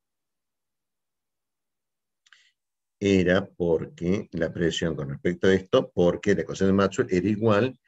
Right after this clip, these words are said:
a la derivada de la entropía con respecto al volumen, o sea que esto es igual a la derivada de la entropía con respecto al volumen a P constante.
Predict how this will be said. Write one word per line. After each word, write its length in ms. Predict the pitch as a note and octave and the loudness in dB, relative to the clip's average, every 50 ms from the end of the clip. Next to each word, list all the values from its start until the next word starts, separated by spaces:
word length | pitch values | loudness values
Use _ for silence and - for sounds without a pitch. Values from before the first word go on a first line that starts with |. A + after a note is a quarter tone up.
| _ _ _ _ _ | _ _ _ _ _
a 120 | - E2 E2+ | -6 -2 0
la 140 | E2+ E2 | 2 2
derivada 720 | D#2 D2+ F#2 G2+ G2+ G#2+ G#2+ G#2+ G2+ A2 G#2 G2+ G2+ A2 A#2 | 2 4 4 4 6 6 4 4 4 4 4 4 4 4 4
de 140 | G#2 F#2 F2 | 2 0 -2
la 220 | E2 E2+ E2 - - | -2 -2 -4 -4 -2
entropía 960 | G2 G#2 A#2 A#2 A#2 A#2 A#2+ A2+ A#2 A2+ A#2 A2+ A2+ G#2 F#2+ F#2 F#2+ A#2 A#2 | -2 0 0 0 -2 -2 0 2 2 2 2 0 -2 0 2 2 0 0 -2
con 200 | - E2+ D2 C#2+ | -6 -10 -10 -10
respecto 440 | - D2 - - - E2+ - - G2 | -10 -14 -12 -10 -12 -10 -4 -2 -2
al 60 | F#2+ | 0
volumen, 680 | F2+ G2 G#2+ G#2+ G2+ G2 F2+ D#2+ D#2+ F2+ A2+ C3+ C3+ _ _ _ _ _ _ _ _ _ _ _ | 2 2 2 2 2 2 0 0 0 -2 -2 -2 -6 _ _ _ _ _ _ _ _ _ _ _
o 100 | - - | -20 -16
sea 160 | - - C#2+ | -10 -10 -10
que 180 | - - - D2 | -10 -10 -14 -18
esto 200 | - _ - F2 | -16 _ -10 -8
es 80 | F2 | -6
igual 420 | F2 F2 E2 D#2 D#2 C#2+ C2+ C#2 C#2 - | -6 -6 -4 -4 -4 -6 -6 -8 -12 -14
a 100 | C#2+ C#2 | -14 -12
la 140 | C#2 C#2+ | -10 -10
derivada 640 | C#2+ D2+ D#2 D#2 E2+ E2+ D#2 D#2 D2 D2 C#2+ C#2+ C#2 | -10 -8 -6 -6 -6 -6 -6 -6 -8 -8 -8 -10 -10
de 120 | C#2+ D2 C#2+ | -10 -10 -10
la 200 | C#2+ C#2+ - - | -10 -10 -10 -6
entropía 1000 | - G2 A2+ A#2+ A#2 A#2 - G#2 G#2 G2+ G#2 - G#2 F#2+ F#2 F#2 A2+ B2+ - - _ _ _ _ _ _ _ _ _ _ _ _ _ _ _ _ _ _ _ _ _ _ _ _ _ _ _ _ _ _ _ _ _ _ _ _ _ _ _ _ _ _ _ _ _ _ _ _ _ _ _ _ _ _ _ _ _ _ - - _ _ _ _ _ _ _ _ _ _ _ _ _ _ _ _ _ - | -4 -2 -2 -2 -2 -4 -6 -6 -6 -6 -6 -6 -4 0 0 0 0 -2 -6 -12 _ _ _ _ _ _ _ _ _ _ _ _ _ _ _ _ _ _ _ _ _ _ _ _ _ _ _ _ _ _ _ _ _ _ _ _ _ _ _ _ _ _ _ _ _ _ _ _ _ _ _ _ _ _ _ _ _ _ -20 -20 _ _ _ _ _ _ _ _ _ _ _ _ _ _ _ _ _ -6
con 160 | - D2+ D2 | -4 -4 -4
respecto 560 | - - D2 - - - F#2+ F2+ - - G#2 | -4 -8 -12 -12 -8 -6 -6 -4 -2 -2 -2
al 80 | G2 F#2+ | 0 0
volumen 640 | F2 F#2+ G2 F#2 F#2 F2+ F2 F2+ G#2 A#2+ A#2+ - _ | 0 0 -2 0 0 0 0 0 -2 -2 -4 -8 _
a 120 | - - - | -12 -10 -10
P 180 | - D#2 C#2+ | -10 -12 -12
constante. 640 | - - D#2 - - G#2+ F2+ D2+ D2 - - G2+ | -10 -10 -10 -6 -2 -2 -2 -2 -4 -10 -20 -20